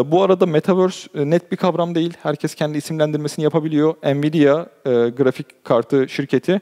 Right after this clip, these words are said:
bunu Omniverse olarak isimlendirilmiş. Sol tarafta gerçek bir şehri görüyoruz. Sağ tarafta ise bunun dijital bir kopyasını görüyoruz. Bu dijital kopya üzerine beş G baz istasyonları yerleştirilerek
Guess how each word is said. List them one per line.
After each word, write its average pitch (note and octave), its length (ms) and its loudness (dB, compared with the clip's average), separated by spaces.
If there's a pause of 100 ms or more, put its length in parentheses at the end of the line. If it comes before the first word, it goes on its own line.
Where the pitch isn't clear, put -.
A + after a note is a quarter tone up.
(360)
bunu E3 140 -2
Omniverse D3+ 560 2
olarak G#2 440 0
isimlendirilmiş. G#2+ 840 -2 (500)
Sol - 280 -2
tarafta E3 300 0
gerçek E3 400 0
bir F3 40 -6
şehri E3+ 260 -2
görüyoruz. D#3+ 560 0
Sağ F3+ 260 0
tarafta D#3 340 0
ise E3 200 0
bunun E3+ 220 -4
dijital E3 380 0
bir E3+ 60 -6
kopyasını D3+ 420 -2
görüyoruz. G#2+ 480 0 (1200)
Bu E3 140 4
dijital G3 340 2
kopya F3 320 2
üzerine D#3+ 480 2 (220)
beş - 220 2
G E3 160 2
baz D#3+ 120 2
istasyonları D#3+ 540 -2
yerleştirilerek D3 920 2